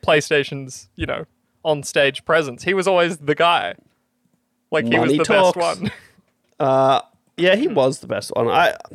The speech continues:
Speaker 2: I feel like PlayStation really does need, like, another f-, face of,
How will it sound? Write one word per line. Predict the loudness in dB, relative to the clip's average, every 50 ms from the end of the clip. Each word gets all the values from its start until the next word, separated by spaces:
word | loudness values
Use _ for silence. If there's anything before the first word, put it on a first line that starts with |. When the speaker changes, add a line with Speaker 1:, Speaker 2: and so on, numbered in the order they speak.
| -18 -14 _ -6
Speaker 2:
I | -6 -4
feel | -2 -2 -2
like | -2 0
PlayStation | 2 0 2 2 2 2 2 2 2
really | 2 2 2 2
does | 0 -2 0 -2
need, | -4 -4 -4
like, | -4 -4 -4
another | -6 -6 -6 -6 -6 -6 -8 -8
f-, | -12 -18 _ _ _ -20
face | -8 -4 -2 -2 -2 -2 -4
of, | -4 -6 -6 -8 -12 _